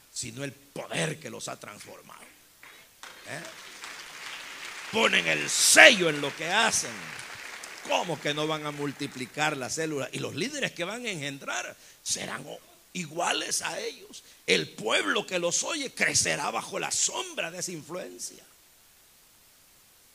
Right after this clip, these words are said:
¿Y qué sería de una nación o de una ciudad que tenga pura gente de ese calibre, hermano?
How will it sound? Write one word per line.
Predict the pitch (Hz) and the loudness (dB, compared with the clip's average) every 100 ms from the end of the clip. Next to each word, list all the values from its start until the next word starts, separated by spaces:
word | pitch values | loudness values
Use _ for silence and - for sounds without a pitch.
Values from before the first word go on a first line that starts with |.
| - - - - - - - - | -20 -20 -20 -20 -20 -20 -20 -20
¿Y | - - | -12 2
qué | 185 | 4
sería | - 127 139 180 147 | 4 2 -2 -2 -2
de | 113 | -4
una | 120 165 180 127 | -4 -6 -4 -6
nación | 110 107 - 160 214 214 | -6 -4 -4 -2 -2 -2
o | 147 | -4
de | 127 190 | -6 -6
una | 175 | -4
ciudad | 151 127 139 190 - | -6 -6 -4 -6 -6
que | 131 | -10
tenga | - 196 208 160 - - - - | -6 -6 -4 -6 -6 -16 -20 0
pura | 403 370 135 | 4 4 4
gente | - 208 175 151 120 | 0 0 0 -8 -8
de | 120 151 | -6 -6
ese | - 107 - | -8 -10 -12
calibre, | 110 107 330 359 | -14 -10 -12 -12
hermano? | 285 285 | -14 -18